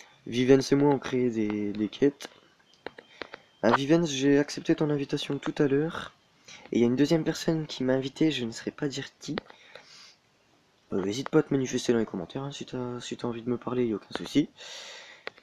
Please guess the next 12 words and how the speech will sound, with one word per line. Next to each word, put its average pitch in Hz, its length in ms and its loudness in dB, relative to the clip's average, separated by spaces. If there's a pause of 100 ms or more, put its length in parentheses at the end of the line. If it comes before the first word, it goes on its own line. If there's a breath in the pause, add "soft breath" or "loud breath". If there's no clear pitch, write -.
(720)
Euh, - 60 -4
le 69 80 -4
problème, 151 220 4
c'est 131 120 0
que 113 60 0
j'ai 107 100 0
pas 139 120 -4
pu 156 140 -4
retenir 139 300 -2
ton 123 120 -4
nom. 135 140 -4
Vivens, 131 360 0